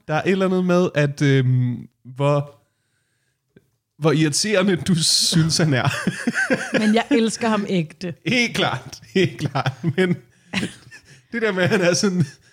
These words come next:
Speaker 1: stor, dum klods, ikke også?
Speaker 2: Larmende, larmende langt menneske.
Speaker 1: <laughs> Ja.
Speaker 2: Men han er jo måske en af, ud af fem mennesker i den her branche, jeg vil sige, var en ven.
Speaker 1: Ja.
Speaker 2: Simpelthen.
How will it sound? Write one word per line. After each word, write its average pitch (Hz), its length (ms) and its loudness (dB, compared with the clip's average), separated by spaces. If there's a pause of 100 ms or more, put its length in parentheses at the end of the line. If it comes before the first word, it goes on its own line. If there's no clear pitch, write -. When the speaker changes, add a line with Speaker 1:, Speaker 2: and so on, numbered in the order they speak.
(440)
Speaker 1:
stor, 226 300 -2
dum 208 240 -4
klods, 139 440 0 (100)
ikke 185 220 0
også? - 460 -2 (220)
Speaker 2:
Larmende, 254 680 -2
larmende 226 400 0
langt 214 320 -2
menneske. 190 560 0
Speaker 1:
<laughs> - 40 -20
Ja. 165 300 0 (800)
Speaker 2:
Men 233 160 -2
han 247 160 2
er 233 40 -2
jo 226 60 -2
måske 226 600 -2
en 254 180 0
af, 220 200 0
ud 247 120 -2
af 220 140 0
fem 285 360 -2 (320)
mennesker 202 420 -2
i - 20 -2
den 175 140 0
her 190 60 2
branche, 185 420 -2
jeg 185 180 0
vil 170 80 -4
sige, 214 220 -2
var 190 80 -2
en 165 140 -2
ven. 156 220 -2 (480)
Speaker 1:
Ja. 135 280 0
Speaker 2:
Simpelthen. 156 400 -6